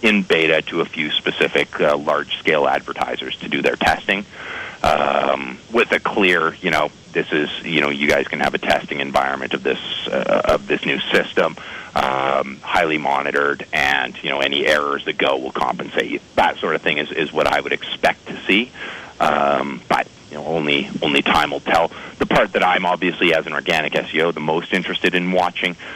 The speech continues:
um, is the rollout. I think for, for S E Os, this is a huge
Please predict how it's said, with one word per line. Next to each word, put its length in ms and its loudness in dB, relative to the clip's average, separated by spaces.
um, 260 4
is 220 -4
the 80 0
rollout. 500 2
I 60 2
think 220 -4
for, 260 0
for 240 -6
S 220 2
E 120 2
Os, 440 0
this 140 -4
is 140 -2
a 40 4
huge 880 4